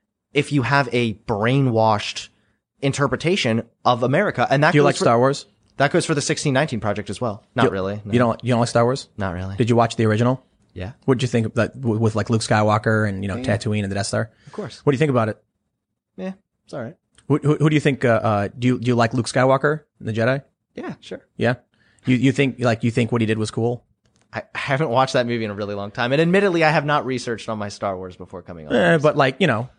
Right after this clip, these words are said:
Speaker 2: Han Solo, Luke Skywalker, you know, they were cool, right? They were,
Speaker 1: Sure.
Speaker 2: they were heroes.
Speaker 1: Yeah.
Speaker 2: Yeah. You think it's cool that some scraggly religious zealots from a desert planet took a cargo ship and blew up a military base?
Speaker 1: <laughs>
Speaker 2: That's Star
Speaker 1: I,
Speaker 2: Wars.
Speaker 1: <laughs> I guess so.
Speaker 2: And that's, and, and that's not,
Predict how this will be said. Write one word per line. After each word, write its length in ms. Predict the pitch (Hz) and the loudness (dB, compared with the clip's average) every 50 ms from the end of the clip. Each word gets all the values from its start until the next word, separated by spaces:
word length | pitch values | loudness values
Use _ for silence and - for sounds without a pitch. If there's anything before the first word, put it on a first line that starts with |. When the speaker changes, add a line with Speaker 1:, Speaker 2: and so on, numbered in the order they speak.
| _ - | _ -2
Speaker 2:
Han 180 | 147 147 139 | -2 0 0
Solo, 540 | - - 151 139 139 139 139 135 135 135 135 | 0 2 2 4 4 4 4 4 4 2 2
Luke 120 | 139 139 135 | 2 0 0
Skywalker, 800 | - 143 127 131 131 123 127 - 135 131 131 127 127 127 123 123 | 0 0 2 2 2 2 0 0 0 0 2 2 0 0 -2 -2
you 80 | 120 123 | -2 -2
know, 80 | 120 | 0
they 80 | 117 127 | 0 0
were 100 | 127 120 | 0 0
cool, 320 | 113 - 131 120 120 131 | -2 -4 -2 -2 0 0
right? 260 | 123 120 120 135 135 - | 0 0 0 0 -2 -2
They 120 | - 120 | -4 -4
were, 100 | 120 117 | -2 -2
Speaker 1:
Sure. 220 | 110 104 98 85 87 | -4 -6 -10 -10 -6
Speaker 2:
they 80 | 110 | -4
were 80 | 120 110 | -4 -4
heroes. 640 | 113 120 120 127 135 139 139 139 - - - - _ _ | -2 -2 0 2 2 2 0 -2 -8 -12 -14 -16 _ _
Speaker 1:
Yeah. 200 | _ 90 85 90 131 _ _ | _ -18 -16 -16 -18 _ _
Speaker 2:
Yeah. 280 | - 117 113 104 101 - _ _ - - _ | -2 -2 0 -2 -2 -6 _ _ -20 -10 _
You 80 | - 135 | 0 2
think 120 | 147 139 | 2 2
it's 100 | 127 - | 2 -2
cool 320 | - - 143 135 139 139 | 0 2 2 4 4 4
that 320 | 135 131 123 123 123 123 - | 4 4 4 2 2 0 0
some 360 | - 139 123 120 117 113 110 | 0 2 2 2 0 -2 -4
scraggly 460 | 107 - - 131 127 127 120 131 127 | -4 -4 0 0 0 0 2 0 0
religious 340 | 120 123 123 120 117 123 113 | 0 0 0 0 0 0 0
zealots 300 | 110 120 113 120 123 - | 0 2 2 2 0 0
from 140 | - 131 113 | -2 -4 0
a 20 | |
desert 300 | 104 120 117 120 120 - | 0 0 0 0 -2 -4
planet 420 | - - 117 117 117 123 127 - - | -2 -2 0 2 2 0 0 -2 -4
took 100 | - 123 | -4 -2
a 60 | 120 | -2
cargo 320 | - - 120 120 123 131 | 0 2 2 4 4 2
ship 220 | 123 - 143 123 - | 2 2 0 0 0
and 120 | 117 110 | -4 -2
blew 140 | 107 120 117 | 0 0 0
up 80 | 113 | 0
a 60 | 117 113 | 2 0
military 300 | 110 113 117 139 127 127 | 0 0 2 2 0 2
base? 340 | 127 139 156 - - - _ _ _ _ _ _ _ _ _ _ | 2 0 0 -2 -6 -12 _ _ _ _ _ _ _ _ _ _
Speaker 1:
<laughs> 80 | - - - - - - - - - - - - - - - 640 - - - 330 - - - - - - - - - _ _ | -4 -4 -4 -4 -10 -16 -14 -12 -12 -12 -12 -18 -4 -2 -2 -2 -2 -4 -4 -2 -2 -2 -4 -10 -16 -20 -20 -20 -20 _ _
Speaker 2:
That's 160 | - 139 - | -2 -2 0
Star 160 | - - 160 160 | 2 2 2 2
Speaker 1:
I, 40 | |
Speaker 2:
Wars. 340 | 151 120 104 107 - - - - | 2 0 -4 -6 -8 -10 -12 -12
Speaker 1:
<laughs> 80 | 131 - | -4 -2
I 140 | 208 156 143 | -2 -2 -2
guess 280 | - 156 160 143 131 | -4 -6 -6 -6 -6
so. 140 | - 165 185 - | -4 -6 -4 -2
Speaker 2:
And 100 | - 147 | 0 2
that's, 200 | 160 180 185 - | 2 2 0 0
and, 240 | - 175 165 151 151 - | -2 0 0 0 0 0
and 140 | 143 147 147 | 0 2 2
that's 180 | 165 170 - | 2 0 0
not, 320 | - 170 156 147 135 - | 0 2 2 2 0 -2